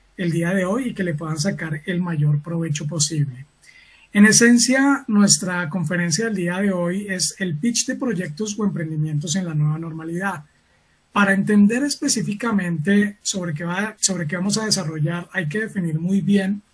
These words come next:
una serie de aspectos o una serie de términos muy técnicos que nos van a ayudar a enfocar sobre cómo vamos a trabajar nuestros emprendimientos.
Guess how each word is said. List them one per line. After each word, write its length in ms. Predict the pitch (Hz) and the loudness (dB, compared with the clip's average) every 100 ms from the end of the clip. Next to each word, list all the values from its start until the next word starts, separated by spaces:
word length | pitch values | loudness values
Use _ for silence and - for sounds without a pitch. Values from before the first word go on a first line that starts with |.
| _ - - _ | _ -20 -20 _
una 220 | 202 196 202 | 0 2 4
serie 280 | 208 208 | 2 0
de 20 | 202 | 0
aspectos 640 | 160 - 160 147 208 202 | 0 -2 -4 -4 -2 -2
o 60 | 170 | -2
una 220 | 165 175 | -6 -6
serie 360 | - 190 196 | -2 0 0
de 100 | 190 | -2
términos 920 | 151 247 262 226 180 160 165 - - _ _ _ _ - | -4 -2 -2 0 -2 -2 -6 -8 -10 _ _ _ _ 0
muy 160 | 220 | 2
técnicos 680 | 240 247 220 214 208 262 285 | 4 2 2 0 -2 -2 -2
que 140 | - 180 | -2 -4
nos 140 | 170 | -2
van 180 | 160 165 | -4 -4
a 240 | 202 214 | -4 -2
ayudar 420 | 202 180 175 175 185 | -2 -2 -4 -4 0
a 100 | 208 | 0
enfocar 560 | 214 202 156 196 294 | 0 -4 -8 -6 -4
sobre 320 | 285 196 160 151 | -4 -4 -8 -6
cómo 300 | 165 170 180 | -6 -4 -4
vamos 400 | 175 180 180 - | -4 -6 -8 -8
a 120 | 170 | -12
trabajar 600 | 170 165 156 147 156 147 - _ _ _ | -10 -8 -6 -4 -2 -4 -6 _ _ _
nuestros 440 | 180 175 156 170 165 | -4 -4 -4 -4 -2
emprendimientos. 1000 | 156 147 156 156 160 151 143 147 - | -2 -4 -4 -4 -4 -2 -2 -4 -10